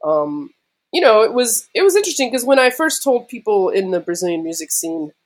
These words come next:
that I was gonna do this, you know, um, one of them, you know, who was very involved, uh, in one of the baterias, uh, his response was,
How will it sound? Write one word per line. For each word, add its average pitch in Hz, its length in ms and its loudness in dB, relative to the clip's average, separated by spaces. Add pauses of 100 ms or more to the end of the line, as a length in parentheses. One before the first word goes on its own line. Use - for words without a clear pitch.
(440)
that 165 140 2
I 156 120 0
was 156 120 -10
gonna 151 220 -8
do 175 240 -2
this, 139 400 -6 (380)
you 175 120 -2
know, 151 300 -4 (260)
um, 160 380 -6 (200)
one 233 220 8
of 220 120 2
them, 165 520 0 (260)
you 190 120 -2
know, 156 320 -6 (200)
who 190 120 -6
was 165 320 -6
very 202 220 2
involved, 147 680 -6
uh, 151 300 -10
in 170 120 -10
one 160 180 -6
of 156 80 -6
the 156 100 -6
baterias, 156 760 -8 (440)
uh, 170 320 0
his 214 260 -2
response 190 480 0
was, 175 540 -2